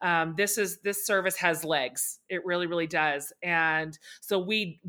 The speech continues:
definitely wanna put this in front of our kids. We want them to follow MediaWise, but we should too. So you'll see why. You'll see why as this interview rolls out. I'm really pleased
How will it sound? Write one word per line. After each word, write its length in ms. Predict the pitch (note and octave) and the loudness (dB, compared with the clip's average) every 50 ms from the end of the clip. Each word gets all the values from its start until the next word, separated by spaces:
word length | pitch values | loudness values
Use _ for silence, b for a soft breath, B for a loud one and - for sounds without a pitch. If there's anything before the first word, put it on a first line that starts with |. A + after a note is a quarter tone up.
| D#3 - | -6 0
definitely 540 | - F3 E3 E3 - A3+ A#3 - A#3 A#3 | 2 2 2 2 0 -2 -2 0 0 0
wanna 200 | A3+ A#3+ G#3+ F#3+ | 0 0 0 0
put 280 | F#3 - - G3 G3 - | 0 0 -2 -2 -2 -2
this 200 | F#3 F#3 F#3 - | -4 -4 -4 -6
in 100 | F3+ E3 | -8 -6
front 180 | - F3+ E3 E3+ | -4 -4 -2 0
of 80 | F3 - | 0 0
our 80 | D3 | -2
kids. 540 | - - - D#3 D#3+ A3+ B3 C4 - - - b b b | -2 -2 -2 0 0 -2 -2 -6 -8 -8 -10 b b b
We 100 | F#3+ G3 | 0 0
want 240 | F#3 F#3+ F3+ D#3+ - | 0 0 -2 -2 0
them 180 | E3+ D#3+ D#3+ | -2 -2 -2
to 140 | - - D3+ | -4 -8 -10
follow 560 | - - - D#3+ C#3 C#3 D3+ D#3+ D#3+ F3 - - | -8 -4 -2 -2 0 0 0 0 0 -2 -2 -4
MediaWise, 520 | F3+ E3 D#3 E3+ F#3 F#3 G3 G3 A3 G#3 - | -6 -4 -4 -2 0 2 4 2 2 2 2
but 160 | F#3+ E3+ - | 0 2 2
we 120 | F#3 F3 | 2 0
should 220 | E3 - - D#3 D3+ | 0 0 -2 -2 -4
too. 200 | - - F#2 - - _ _ _ _ _ _ _ _ _ _ _ _ - - _ - | -4 -6 -6 -8 -10 _ _ _ _ _ _ _ _ _ _ _ _ -14 -10 _ -2
So 680 | - - - C#4+ D4 C#4 G#3+ F3 F3+ A3+ G4 G#4+ - - b b b b | 0 4 4 6 6 6 6 6 4 2 0 -2 -6 -10 b b b b
you'll 160 | - G3+ F#3+ | 0 0 2
see 160 | F#3+ - C#4 | 2 2 2
why. 260 | C4+ F4+ G4 D4+ E3 - - - - _ _ _ | 4 4 4 4 2 0 -4 -16 -20 _ _ _
You'll 160 | - F#3+ A3 A3 | 0 0 2 2
see 200 | A3+ - C#4 C4 | 2 2 2 2
why 260 | A3 G#3+ E3+ C#3+ C3 | 4 4 4 4 4
as 180 | - - E3 - | 0 -4 -6 -6
this 160 | F#3 E3 - | -6 -6 -4
interview 320 | E3+ E3 D#3+ D#3 D#3+ D#3 | -4 -4 -4 -4 -4 -4
rolls 200 | D3+ D#3+ D#3 D#3 | -2 -2 -2 -2
out. 140 | D#3 A#2+ A2 | -4 -6 -4
I'm 280 | C#3 D#3+ D#3+ D#3 E3+ F#3 | -6 -6 -8 -8 -6 -4
really 300 | A3 A3+ A3 G#3 A3+ A3 | -4 -2 -2 -2 -6 -8
pleased 460 | - - F#3+ D#3 D3+ E3 - - | -6 -6 -4 -4 -4 -4 -6 -10